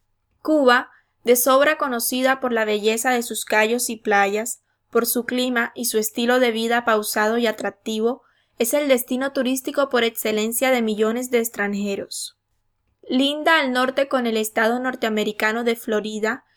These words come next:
y con las Bahamas, al oeste con México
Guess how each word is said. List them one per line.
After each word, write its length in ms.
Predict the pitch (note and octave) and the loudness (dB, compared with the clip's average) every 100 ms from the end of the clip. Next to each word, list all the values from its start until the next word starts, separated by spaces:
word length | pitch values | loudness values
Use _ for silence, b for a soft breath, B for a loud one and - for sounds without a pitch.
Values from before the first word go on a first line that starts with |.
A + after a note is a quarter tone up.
| _ - | _ -8
y 100 | B3 | 2
con 180 | B3+ A3+ | 4 4
las 200 | A3 A3 | 2 2
Bahamas, 760 | G#3 G3+ G3 G3+ - - - _ _ _ _ | 0 0 -2 -8 -12 -12 -14 _ _ _ _
al 200 | - A#3 | 2 4
oeste 420 | A#3 B3+ C#4 D#4 | 6 4 2 -2
con 220 | D#4 A#3 | 0 0
México 640 | A3 A3+ A#3 B3+ - D#4 - | 2 0 0 -4 -4 -4 -8